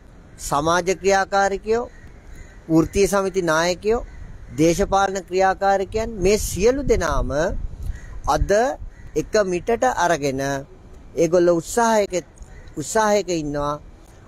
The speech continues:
අත්අඩංගුවට අරගෙන රිමාන්ඩ් බන්ධනාගාරගත කරන්න. එතකොට දැන් අපි දන්නවා මේ පොදු දේපල පනත යටතේ දාපු අයට බොහෝ අයට අප හම්බ වුණා. ඒකින්ද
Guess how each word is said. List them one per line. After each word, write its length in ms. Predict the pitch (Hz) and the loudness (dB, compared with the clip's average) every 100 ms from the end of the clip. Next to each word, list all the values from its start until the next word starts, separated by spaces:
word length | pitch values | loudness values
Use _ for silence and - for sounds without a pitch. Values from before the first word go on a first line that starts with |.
| - | -6
අත්අඩංගුවට 760 | 151 - - 220 208 196 190 175 | -2 -2 0 2 4 2 2 2
අරගෙන 300 | 170 160 190 | 2 2 0
රිමාන්ඩ් 360 | 185 170 175 170 | 0 2 0 2
බන්ධනාගාරගත 800 | 165 160 156 160 151 151 151 160 | 0 2 2 2 2 2 0 -2
කරන්න. 260 | 165 117 - - - - - - - - | -4 -6 -8 -18 -20 -18 -18 -16 -16 -16
එතකොට 400 | - 214 262 - 165 262 - - - - - - - - | -8 -2 0 2 -2 -2 -10 -14 -16 -16 -16 -18 -12 0
දැන් 220 | 170 202 | 2 4
අපි 160 | 190 | 2
දන්නවා 520 | 165 165 170 147 139 196 - - - - - - | 2 2 0 -2 -2 -4 -10 -18 -18 -18 -18 -8
මේ 140 | - 165 | -2 0
පොදු 300 | 165 165 226 | 2 2 2
දේපල 420 | 233 240 233 233 | 4 4 4 -2
පනත 320 | 214 165 180 196 | -2 -4 -4 -2
යටතේ 340 | 190 180 190 180 | -2 -2 -2 0
දාපු 420 | 151 147 156 175 | 2 2 2 2
අයට 300 | 147 160 165 165 208 147 | 2 2 0 -2 -2 2
බොහෝ 300 | 151 190 190 | 4 6 6
අයට 240 | 165 170 | 2 0
අප 200 | 196 156 | -2 0
හම්බ 340 | 175 156 156 147 | 0 0 0 0
වුණා. 280 | 131 110 - - | -2 -6 -14 -4
ඒකින්ද 420 | 156 165 180 | -2 2 0